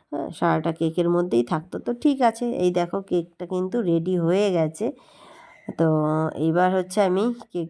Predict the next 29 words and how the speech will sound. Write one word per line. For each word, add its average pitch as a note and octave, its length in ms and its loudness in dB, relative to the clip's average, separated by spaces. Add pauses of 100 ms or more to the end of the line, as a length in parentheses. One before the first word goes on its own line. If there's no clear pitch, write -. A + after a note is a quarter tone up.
দুটো F3+ 380 -4
কেকের F#3 600 -2
মধ্যে F#3+ 380 0
একটা F3+ 400 0
কেক F#3 300 -2 (100)
আমি D#3+ 300 2 (200)
কেটে F3 420 -4
নেব। F#3 220 0 (2500)
দেখো, - 340 -12 (1700)
তো, F#3 80 -6 (160)
উম, E3 480 -2
এটা F#3 240 0
কিন্তু A3 280 -2
এক G3+ 200 4
ধরনের G#3 380 2
অন্যরকম G3 580 2
ফ্রুট G3+ 340 -2
কেকই, G3 400 0 (100)
মানে G3 240 2
অন্যরকম F#3 580 2
লাগবে F3 400 2
খেতে, F3+ 340 0 (580)
বেশ F#3+ 240 2
ভালো F3+ 300 2
লাগবে। F3 400 2 (160)
এর E3+ 200 2
আগেও E3+ 300 4
আমি G3+ 260 4
করেছি F#3 460 0